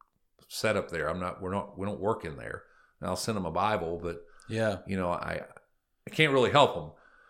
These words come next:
Speaker 1: And I mean, we, David and I can only do so much. I had this grand idea of, "Well, let's, let's start, see if we can get in the Anderson Detention Center and start helping those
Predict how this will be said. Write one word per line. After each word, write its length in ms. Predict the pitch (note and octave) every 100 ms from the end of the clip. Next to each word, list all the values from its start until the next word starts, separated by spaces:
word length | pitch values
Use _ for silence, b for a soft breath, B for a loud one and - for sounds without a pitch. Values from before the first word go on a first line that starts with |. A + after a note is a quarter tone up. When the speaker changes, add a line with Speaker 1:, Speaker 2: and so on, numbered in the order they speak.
| b b
Speaker 1:
And 240 | - A#2+ A2+
I 60 |
mean, 160 | A#2 A#2+
we, 120 | C#3+
David 440 | D3 - C3 D3 A#2+
and 80 |
I 80 | G#2+
can 100 | G2+
only 140 | A2 F#2+
do 120 | G#2
so 220 | - E2+
much. 340 | F2+ F2 C#2
I 60 | F#2
had 200 | A2 A2
this 160 | G2 -
grand 340 | G#2 G2 F#2+
idea 300 | F#2+ F2+ F#2
of, 240 | F2+ F2 -
"Well, 160 | F#2+
let's, 260 | G#2 G#2+ -
let's 220 | A#2+ A#2
start, 380 | - B2 - -
see 160 | - B2
if 100 | A2
we 100 | A2
can 100 | G#2
get 160 | G#2+
in 100 | G#2
the 80 | G2+
Anderson 460 | F#2+ G2+ G2 - F#2
Detention 440 | F2+ G2 F#2 -
Center 360 | F2 G2 F#2 F#2
and 100 | F2+
start 260 | - F#2
helping 300 | G2+ F#2+ F#2
those 240 | F2+ F2+